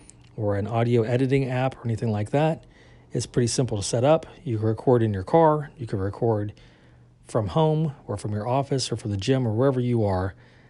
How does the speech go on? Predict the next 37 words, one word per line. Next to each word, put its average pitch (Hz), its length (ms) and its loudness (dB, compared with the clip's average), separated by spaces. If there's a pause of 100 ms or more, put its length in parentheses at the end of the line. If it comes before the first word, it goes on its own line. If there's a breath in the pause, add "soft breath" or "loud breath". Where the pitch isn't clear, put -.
(240 soft breath)
Uh, 104 80 -6
you 110 160 -2
can 113 120 -6
do 113 80 2
live 107 260 2
recordings, 98 560 0
and 123 120 -6
that 123 240 -2
makes 127 200 0
it 120 60 -4
pretty 113 180 -2
simple 107 380 -2
because 107 260 -4
it's 98 100 -4
transportable. 110 840 -4 (140)
It 123 40 -8
doesn't 110 200 -4
require 110 320 -2
a 104 60 0
lot 101 140 -2
of 104 60 -6
setup 107 280 -4
and 110 80 -8
equipment. - 420 -8 (1040 loud breath)
Another 135 220 4
nice 143 220 2
thing 135 120 2
about 120 180 2
audio 113 580 -2
is 117 240 -4
that 117 140 2
it's 113 80 -4
something 131 680 -2
that 113 380 -4
people 131 300 -2
can 110 480 -4 (880 soft breath)
digest 120 960 0